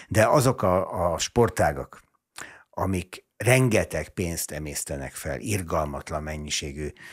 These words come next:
ö, tao pénz és állami támogatás megy bele, ezek a látványsportágak, ezek nem hozzák a teljesítményt.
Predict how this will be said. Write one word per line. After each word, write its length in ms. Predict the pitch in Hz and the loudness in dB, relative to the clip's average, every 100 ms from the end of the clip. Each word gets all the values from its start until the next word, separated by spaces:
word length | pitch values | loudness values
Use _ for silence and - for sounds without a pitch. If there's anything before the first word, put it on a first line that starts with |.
| - - | -18 -10
ö, 220 | 69 65 | -8 -4
tao 400 | - 95 92 78 | 2 4 4 0
pénz 360 | - 76 73 | -6 -8 -8
és 180 | 73 71 | -8 -4
állami 320 | 85 80 76 | -2 -2 -4
támogatás 640 | 76 82 80 71 - 71 - | -4 -4 -2 -6 -8 -10 -8
megy 180 | 76 71 | -8 -6
bele, 420 | 80 90 107 _ _ _ | -2 -2 -4 _ _ _
ezek 260 | - 85 - | -10 -10 -2
a 40 | |
látványsportágak, 1040 | 90 87 - 67 67 - 62 - 73 80 - | 0 0 -2 -6 -8 -6 -10 -6 -6 -6 -6
ezek 220 | 90 92 | -6 -2
nem 200 | 110 98 | 0 0
hozzák 420 | 76 65 71 - | -2 -8 -10 -10
a 40 | 76 | -12
teljesítményt. 800 | 73 67 62 67 - 73 62 | -10 -8 -8 -8 -10 -12 -12